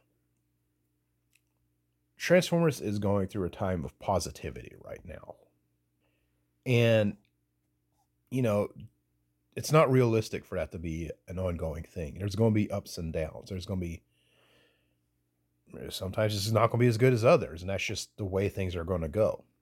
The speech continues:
right now, there is a overwhelming amount of positivity with the toys and the media. Ear-, um, Earthspark, I forgot its name for a minute.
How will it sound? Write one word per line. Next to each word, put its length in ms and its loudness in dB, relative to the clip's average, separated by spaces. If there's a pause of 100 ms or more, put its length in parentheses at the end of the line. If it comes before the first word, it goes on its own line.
(180)
right 260 2
now, 340 6
there 220 0
is 140 -4
a 220 -6
overwhelming 680 0
amount 240 -4
of 80 -8
positivity 800 -8 (400)
with 120 -16
the 180 -20
toys 760 2
and 120 -8
the 40 -10
media. 520 0 (100)
Ear-, 280 4
um, 340 -2 (2250)
Earthspark, 600 0
I 40 -10
forgot 280 -6
its 120 -8
name 160 -6
for 160 -12
a 40 -10
minute. 260 -8